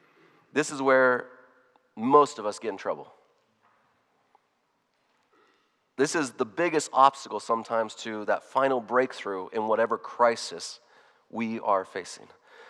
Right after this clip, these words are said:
"I thought." How many times have we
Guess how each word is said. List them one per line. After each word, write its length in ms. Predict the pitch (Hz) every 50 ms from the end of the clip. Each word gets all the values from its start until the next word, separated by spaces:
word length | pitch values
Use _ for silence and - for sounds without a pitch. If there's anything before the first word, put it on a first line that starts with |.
| - - _ _ -
"I 480 | 151 156 175 190 196 202 196 196 185 - - - _ _ _ _ _ _ _ _ _ _ _ _ _ _ _
thought." 600 | - - - - - 151 123 - - - - - - - - - _ _ _ _ _ _ _ -
How 180 | - 170 190
many 200 | 226 247 247 247
times 460 | 233 - - 170 165 156 160 165 160 -
have 200 | 165 151 131 135
we 380 | 147 180 196 196 202 190 175